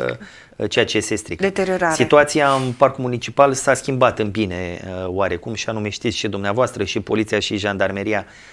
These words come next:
Speaker 1: patrulează și ziua și noaptea, s-au mai identificat persoane care au, uh, distrus acele, vandalizat
Speaker 2: Mobilier.
Speaker 1: acel mobilier urban și suntem pe drumul cel bun.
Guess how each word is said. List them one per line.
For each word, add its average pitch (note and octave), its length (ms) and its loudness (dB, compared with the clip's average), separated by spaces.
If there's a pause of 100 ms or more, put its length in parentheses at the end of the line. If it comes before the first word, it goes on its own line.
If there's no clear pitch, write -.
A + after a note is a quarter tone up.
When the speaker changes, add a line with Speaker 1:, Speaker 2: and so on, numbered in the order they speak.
(160)
Speaker 1:
patrulează G#2 580 2
și - 380 -2
ziua G2+ 240 0
și - 160 -4
noaptea, A#2+ 460 -2
s-au A2+ 180 -6
mai A2 100 -2
identificat G#2+ 800 0
persoane G2 520 -2 (760)
care G#2 300 0
au, G#2+ 280 4
uh, F#2 840 0 (100)
distrus G#2+ 440 -2
acele, G2+ 360 2
vandalizat G2+ 580 4
Speaker 2:
Mobilier. A2 200 4
Speaker 1:
acel G#2+ 340 2
mobilier G2 680 -2 (100)
urban G#2+ 440 -2
și C3+ 240 -4
suntem B2+ 340 -2
pe B2+ 100 0
drumul B2 400 -2
cel A2 180 -2
bun. F2+ 240 -6